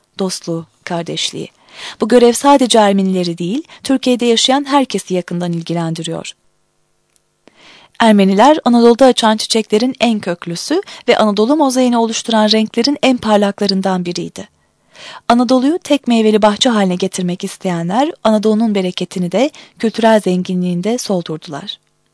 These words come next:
Düşünceme göre artık kendi tarihimizle barışmalı, kendi geçmişimizle yüzleşmekten çekinmemeliyiz.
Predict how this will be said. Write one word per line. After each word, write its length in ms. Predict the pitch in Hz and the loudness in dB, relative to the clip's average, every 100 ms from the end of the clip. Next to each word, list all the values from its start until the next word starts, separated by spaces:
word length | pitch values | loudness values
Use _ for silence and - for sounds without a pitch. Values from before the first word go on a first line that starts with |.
| _ - - - | _ -20 -18 -10
Düşünceme 440 | - 247 262 254 320 | -4 0 4 4 4
göre 240 | 330 285 | 4 4
artık 320 | 254 254 269 | 4 2 -2
kendi 260 | - 220 262 | 0 0 2
tarihimizle 680 | 294 294 269 233 226 202 185 | 4 4 4 2 0 0 -2
barışmalı, 600 | 190 180 - 175 214 359 - - | -2 -2 -2 -4 -4 -6 -10 -10
kendi 280 | - 226 262 | -2 0 2
geçmişimizle 640 | 302 285 254 - 233 220 208 | 2 0 2 0 0 0 0
yüzleşmekten 800 | 202 202 196 208 196 - 226 | 0 -2 -2 -2 -4 -2 -4
çekinmemeliyiz. 800 | 262 226 - 185 165 165 - 165 | -2 -4 -2 -6 -6 -8 -12 -14